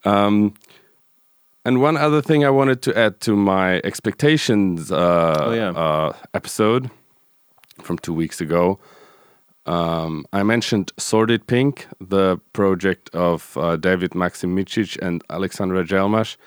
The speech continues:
Speaker 1: and said, "I have no idea what's going on there because they haven't, hasn't, hasn't been a post in, on Facebook or whatever, any news in a long time." And, uh, accidentally, I stumbled upon a YouTube video from David from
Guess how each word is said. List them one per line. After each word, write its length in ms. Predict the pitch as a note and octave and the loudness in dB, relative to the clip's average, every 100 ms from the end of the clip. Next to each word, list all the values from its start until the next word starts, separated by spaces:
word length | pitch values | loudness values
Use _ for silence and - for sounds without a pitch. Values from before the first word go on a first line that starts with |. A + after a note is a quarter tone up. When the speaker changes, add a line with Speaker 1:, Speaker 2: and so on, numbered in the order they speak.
| - _ - | -20 _ -8
Speaker 1:
and 180 | F#2+ | -6
said, 300 | - G2+ F#2+ | -2 0 0
"I 160 | E2+ F#2+ | 2 0
have 240 | F#2 F#2+ | 0 -2
no 240 | G2 G#2+ A2 | 0 2 2
idea 320 | G#2 G#2 G#2+ | 2 2 2
what's 280 | G2 G2+ - | 2 -2 -2
going 280 | A2+ G#2 G#2+ | 0 0 2
on 200 | C3 A#2+ | 0 2
there 160 | G2 | 0
because 320 | F#2 - G2 F2+ | 0 -4 -4 -2
they 120 | F#2+ | -2
haven't, 360 | G2+ G2 G2 | -2 -4 -8
hasn't, 420 | G2+ G2+ - - A2 | -4 -4 -4 -8 -2
hasn't 240 | A2+ A2+ | -2 0
been 120 | G#2+ | 0
a 60 | F#2+ | 0
post 420 | - D3 A2 - - | 2 2 0 -6 -8
in, 200 | F2+ F2+ - | -6 -6 -6
on 240 | F2+ F#2+ | -6 -6
Facebook 460 | - B2 G#2 G2+ F#2+ | -2 -2 0 -2 0
or 100 | F2+ | 0
whatever, 420 | F#2+ G2+ G2+ F#2 F2 | 2 0 0 -2 -2
any 220 | G#2+ G#2+ | 0 0
news 340 | G#2 A2 G#2 F2 | 2 2 0 0
in 220 | F#2 E2+ - - - _ _ | -2 -2 -8 -20 -20 _ _
a 60 | F#2 | 0
long 260 | G#2+ A2+ G#2+ | 2 2 2
time." 400 | A#2+ A#2 A2+ A2+ - - - _ _ - | 2 2 2 -2 -12 -20 -20 _ _ -2
And, 840 | G2+ G2+ G2+ G2 F#2+ F#2 E2+ - | 2 2 2 2 0 -2 -4 -4
uh, 580 | F#2+ F#2 F2+ F2 E2+ F2 _ _ _ - | 0 2 2 0 -2 -6 _ _ _ -2
accidentally, 640 | A#2+ - B2 B2+ B2 B2 | 0 0 0 2 2 2
I 40 | A2+ | 2
stumbled 360 | - C3 B2+ | 2 2 2
upon 280 | A2+ B2+ A#2+ | 0 0 2
a 760 | A#2+ A#2 A#2 A2+ A2+ A2 A2+ G#2 - - | 2 2 2 2 2 2 0 -4 -10 -2
YouTube 360 | C#3+ D#3+ C#3+ | 0 2 -2
video 320 | A2+ A#2 A2 | 0 2 2
from 220 | G2 G#2 F2+ | 2 0 2
David 500 | A2 A2+ G#2 G#2+ - | 2 2 2 -2 -4
from 420 | - G#2 G2 | -2 0 0